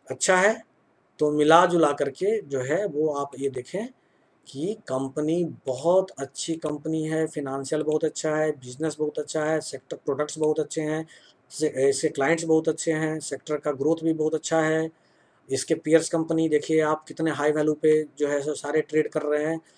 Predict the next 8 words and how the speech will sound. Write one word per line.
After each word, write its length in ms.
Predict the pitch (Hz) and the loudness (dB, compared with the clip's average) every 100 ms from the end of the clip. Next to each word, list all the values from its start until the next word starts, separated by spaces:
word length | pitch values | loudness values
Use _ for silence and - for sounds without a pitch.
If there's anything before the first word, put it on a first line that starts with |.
| _ - | _ -4
तो 60 | 180 | -2
इसीलिए 420 | 170 220 202 190 | 0 2 2 2
मैंने 280 | 175 160 165 | 2 2 0
इसका 300 | 139 - 151 | -4 -6 -4
नाम 240 | 139 135 139 | -2 -4 -4
दिया 300 | 131 156 226 240 _ _ _ | -2 -2 -2 -10 _ _ _
कि 420 | - 165 226 285 320 _ _ _ _ - | -6 -2 -2 -4 -8 _ _ _ _ -12
ये 260 | 131 160 | -2 -2